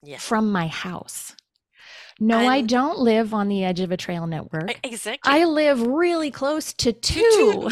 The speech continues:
Speaker 2: <laughs>
Speaker 1: <laughs> Exactly. And the thing is, you being in the middle, you're
Speaker 2: Mm.
Speaker 1: also now available for all the other things you have to do, business, children, et cetera, et cetera. So really, you, you've got the lovely teeter-totter right balance,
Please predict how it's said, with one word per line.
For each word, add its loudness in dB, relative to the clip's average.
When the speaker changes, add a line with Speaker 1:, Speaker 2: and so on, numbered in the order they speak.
Speaker 2:
<laughs> 0
Speaker 1:
<laughs> 0
Exactly. -6
And -4
the 2
thing -6
is, -4
you -10
being -4
in -4
the -4
middle, -6
you're 0
Speaker 2:
Mm. 4
Speaker 1:
also -2
now 0
available -4
for -18
all -2
the -6
other -4
things -6
you -10
have -14
to -8
do, -4
business, -6
children, -6
et -10
cetera, -4
et -12
cetera. -6
So 0
really, -4
you, -10
you've -12
got -12
the -10
lovely -10
teeter-totter -10
right -10
balance, -6